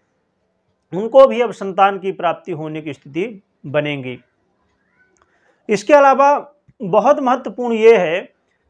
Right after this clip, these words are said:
विद्यार्थियों के लिए, विद्यार्थियों को यदि मेहनत आप कर रहे हैं, आप एक विद्यार्थी हैं और आप मेहनत कर रहे थे, अभी तक रिजल्ट नहीं मिल रहा था, तो ये इस समय आपको रिजल्ट मिलने की स्थिति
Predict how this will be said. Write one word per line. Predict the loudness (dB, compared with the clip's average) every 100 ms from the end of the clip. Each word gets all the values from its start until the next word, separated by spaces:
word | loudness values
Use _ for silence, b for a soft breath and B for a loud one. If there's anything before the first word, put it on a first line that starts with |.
| -8
विद्यार्थियों | -8 -2 2 2 0 -6 -10 -8
के | -8
लिए, | -8 -4 -4 -4 -12 _ _ _
विद्यार्थियों | -14 -8 0 2 2 -4 -10 -8 -8 -10 _ _ _ _ _
को | -4 -2
यदि | 0 -2 -4 -10 -10
मेहनत | -8 -6 -6 -6 0
आप | 0 0
कर | 0 0
रहे | 0 0
हैं, | -2 -4 0
आप | 2 2
एक | 0 -2
विद्यार्थी | -6 2 2 2 -4 -8
हैं | -8 -10 -14 _ _ _ 0
और |
आप | 4 4 0
मेहनत | -4 -4 -4
कर | -4 0
रहे | 0 0
थे, | -2
अभी | -4
तक | -4 -4
रिजल्ट | 0 0 0
नहीं | -2 -4
मिल | -2 -2
रहा | 0 0
था, | 0 0 0 -2 _ _ _ _
तो | -4
ये | 0 2 2
इस | 0 -2 0 2
समय | 2 4 2 -2 -10 _
आपको | 4 4 2 0
रिजल्ट | 0 0 -2 -4
मिलने | -6 -6 -6
की | -6
स्थिति | -10 _ -6 -6